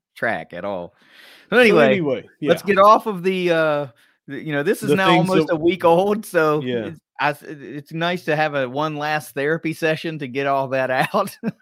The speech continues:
Speaker 2: We do have two more things for softball that we can talk about, and this
Speaker 1: Okay.
Speaker 2: is, uh, uh, five softball players made the S B C All-Conference, uh, first team.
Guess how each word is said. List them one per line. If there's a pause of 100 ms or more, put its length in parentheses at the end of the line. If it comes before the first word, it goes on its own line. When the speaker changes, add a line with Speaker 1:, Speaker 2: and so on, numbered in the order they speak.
(240)
Speaker 2:
We
do
have
two
more
things
for
softball
that
we
can
talk
about,
and
this
Speaker 1:
Okay.
Speaker 2:
is,
uh, (580)
uh, (960)
five
softball
players (140)
made
the
S
B
C
All-Conference,
uh,
first
team.